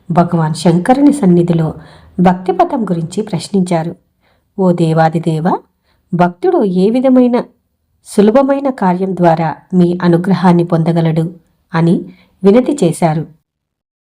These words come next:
అప్పుడు భగవంతుడు శివుడు ప్రేమతో ఇలా అన్నారు, "కార్తీక మాసంలో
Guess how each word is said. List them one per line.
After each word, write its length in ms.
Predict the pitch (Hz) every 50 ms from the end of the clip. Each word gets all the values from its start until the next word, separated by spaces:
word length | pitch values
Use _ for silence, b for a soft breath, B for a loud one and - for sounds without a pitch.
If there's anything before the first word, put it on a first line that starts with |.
| _ _ _ -
అప్పుడు 600 | 285 302 294 - - 226 190 170 156 - - - 196
భగవంతుడు 540 | 185 180 175 170 190 196 185 - 180 175 170
శివుడు 420 | - - 180 170 170 170 170 170
ప్రేమతో 520 | 170 - 175 165 165 175 170 170 - 175
ఇలా 280 | 170 175 175 170 170 175
అన్నారు, 440 | 175 165 160 170 165 160 156 214 214 - _ _ _ _ _ _ _ _ _ _ -
"కార్తీక 380 | 180 180 180 180 - 180 - 180
మాసంలో 560 | 180 170 165 - 190 170 170 170 180 202 208